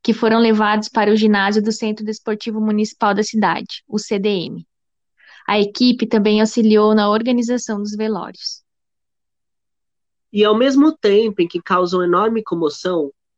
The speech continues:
Speaker 2: eventos como esses geram muita curiosidade, principalmente hoje em dia, onde a informação circula muito rápido por causa da internet e das redes sociais.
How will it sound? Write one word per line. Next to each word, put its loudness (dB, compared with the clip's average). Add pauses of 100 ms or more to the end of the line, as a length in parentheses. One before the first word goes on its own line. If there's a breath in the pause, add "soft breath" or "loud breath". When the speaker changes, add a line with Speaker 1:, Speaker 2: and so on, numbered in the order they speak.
Speaker 2:
eventos 0
como 0
esses 0
geram 0
muita 2
curiosidade, -4 (120)
principalmente 2
hoje 0
em -4
dia, -2 (440)
onde 2
a 6
informação 0
circula -2
muito 0
rápido -2
por -6
causa -2
da -4
internet -2
e -4
das -4
redes -2
sociais. -8